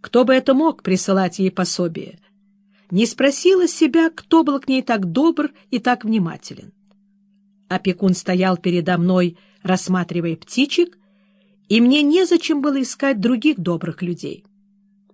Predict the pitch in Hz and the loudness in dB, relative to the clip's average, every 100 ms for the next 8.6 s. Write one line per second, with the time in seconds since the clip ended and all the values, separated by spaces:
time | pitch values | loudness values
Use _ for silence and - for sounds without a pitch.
0 | _ _ _ _ _ _ _ _ - 247 | _ _ _ _ _ _ _ _ -2 -2
1 | 226 208 214 247 262 269 285 - - 294 | 0 0 2 0 0 -2 -4 -6 -6 -6
2 | - 254 - 254 262 262 247 247 - 240 | -6 -8 -4 0 0 0 -2 -4 -4 -6
3 | - 254 247 247 - _ _ _ 208 208 | -4 -2 -2 -4 -8 _ _ _ 0 2
4 | 202 180 185 - 226 247 269 320 330 _ | 2 0 0 -2 -2 0 0 -2 -4 _
5 | _ _ _ _ _ _ _ _ _ _ | _ _ _ _ _ _ _ _ _ _
6 | - 254 349 196 170 180 175 180 175 165 | -4 0 2 2 2 0 0 0 -2 -2
7 | 175 165 170 170 - 175 180 165 - - | -4 -2 -2 -2 -6 -6 -4 -6 -12 -10
8 | 170 165 165 165 - | -8 -6 -8 -8 -12